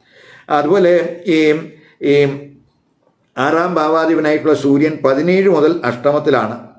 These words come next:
അപ്പൊ ആ അഷ്ടമത്തില് ആ സൂര്യൻ നീചസ്ഥിതനായിട്ട് വരുന്നുണ്ട്. അപ്പൊ ബിസിനസ്സിൽ എന്തെങ്കിലുമൊക്കെ തർക്കങ്ങളോ ഒക്കെ ഉണ്ടെങ്കിൽ ആ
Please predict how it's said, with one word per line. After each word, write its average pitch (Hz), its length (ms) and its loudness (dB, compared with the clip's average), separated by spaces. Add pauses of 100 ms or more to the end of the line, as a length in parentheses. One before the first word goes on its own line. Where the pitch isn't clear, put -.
(640)
അപ്പൊ 160 140 0
ആ 165 220 0
അഷ്ടമത്തില് 196 840 0
ആ 170 220 -2
സൂര്യൻ 175 360 2
നീചസ്ഥിതനായിട്ട് 175 840 0
വരുന്നുണ്ട്. 131 460 0
അപ്പൊ 123 320 -4
ബിസിനസ്സിൽ 190 760 0
എന്തെങ്കിലുമൊക്കെ 185 580 2 (140)
തർക്കങ്ങളോ 165 640 2
ഒക്കെ - 120 -2
ഉണ്ടെങ്കിൽ 135 600 0 (720)
ആ 190 300 -2